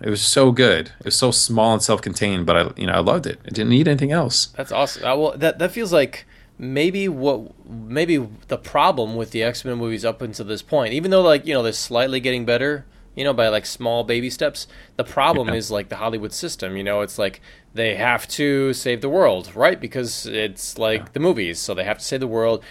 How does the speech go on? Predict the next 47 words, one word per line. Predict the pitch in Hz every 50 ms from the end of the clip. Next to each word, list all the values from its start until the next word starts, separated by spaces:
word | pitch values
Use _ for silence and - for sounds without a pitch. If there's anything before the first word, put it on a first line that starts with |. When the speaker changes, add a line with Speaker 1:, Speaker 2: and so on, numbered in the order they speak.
| - _
Speaker 2:
There | - 107
has | 113 131 135
to | - 156
be | 147 156
a | 151 143
ton | - - 143 135 135 135 135 131 135
of | 127 117 104 -
budget, | - 117 117 110 123 120 117 113
so | - - 101
there | 104 104
has | 113 117
to | -
be, | 131
like, | 113 110 104 -
a | 101
ton | - - 110 110 110 110
of, | 107 101 95 - 107
you | 107
know, | 107 101
like, | 98 95 92 92 - - - - - -
we're | - 123
really | 135 135 151 151 143 135 127
serious | 123 - - 160 135 123 117 113 - -
into | 139 120 110 - 123 120 117 113 113 113
the | 101 95 110
special | 98 - - 120 107 - - 107 101
effects, | 98 - 139 139 127 123 - -
special | - 139 120 - 135
effect. | 123 - 135 127 123 110 - - - - -
The | - 127
production | 117 151 139 147 147 - - 156 147
designer | 135 131 120 104 139 131 135 139 139 135 131
has | 117 120 123 123 123
to | - 120
be | 123 127
like, | 123 120 113 110
"Well, | 120 120
I | 120 117 123
gotta | 117 135 120 117
pad | - - - 139 151 143
my | 143 127
resume | 120 127 147 156 127 127 127 117
out | 113 107 101
with | 104 -
sci-fi | - - 120 113 127 120 - 113 95 98
shit, | - - - 104 95 95 - -
so | - - 123 104 101 101 101 98 95